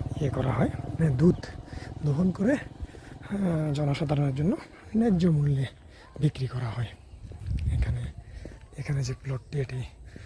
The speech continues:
পকচুং ঘাসের প্লট। এখন এখান থেকে কেটে খাওয়ানো হয়ে গেছে। আমরা দেখতে পাচ্ছি এখানে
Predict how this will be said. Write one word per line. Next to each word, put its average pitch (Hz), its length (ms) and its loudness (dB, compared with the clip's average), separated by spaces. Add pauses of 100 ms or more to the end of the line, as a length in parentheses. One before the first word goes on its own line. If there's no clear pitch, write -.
(260)
পকচুং 135 400 -4
ঘাসের 123 300 -4 (120)
প্লট। 165 220 -4 (760)
এখন 135 160 -8
এখান 131 220 -2
থেকে 139 280 -6
কেটে 147 340 -4 (680)
খাওয়ানো 143 320 -2
হয়ে 135 320 2
গেছে। 113 260 -4 (1000)
আমরা 120 340 -2 (1000)
দেখতে 123 240 -6
পাচ্ছি - 320 -6 (560)
এখানে 127 200 -4